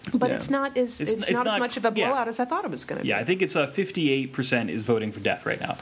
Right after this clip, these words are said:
Speaker 1: Yeah,
Speaker 3: That's,
Speaker 1: close.
Speaker 3: that's not too shabby
Speaker 2: That
Speaker 3: for
Speaker 2: could still change.
Speaker 3: Yeah,
Speaker 2: It's
Speaker 3: 'cause,
Speaker 2: still
Speaker 3: uh,
Speaker 2: early enough.
Speaker 1: Yeah.
Speaker 3: Yeah, 'cause there, there's a night left to go.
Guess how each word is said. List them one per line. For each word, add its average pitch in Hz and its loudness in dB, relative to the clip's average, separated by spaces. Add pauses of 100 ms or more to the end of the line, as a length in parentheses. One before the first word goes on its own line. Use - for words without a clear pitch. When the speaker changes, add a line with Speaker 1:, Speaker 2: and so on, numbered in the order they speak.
Speaker 1:
Yeah, 392 0
Speaker 3:
That's, 202 0
Speaker 1:
close. 247 -4
Speaker 3:
that's 247 0
not 269 0
too 247 -2
shabby 226 0
Speaker 2:
That 170 0
Speaker 3:
for - -8
Speaker 2:
could 262 0
still 208 0
change. 196 -2
Speaker 3:
Yeah, 190 2
Speaker 2:
It's 147 2
Speaker 3:
'cause, 139 2
Speaker 2:
still 123 0
Speaker 3:
uh, 175 2
Speaker 2:
early 190 0
enough. 156 -4
Speaker 1:
Yeah. 196 -2
Speaker 3:
Yeah, 110 2
'cause 107 -4
there, 123 2
there's 123 0
a 120 0
night 135 0
left 135 -2
to 151 0
go. 123 -2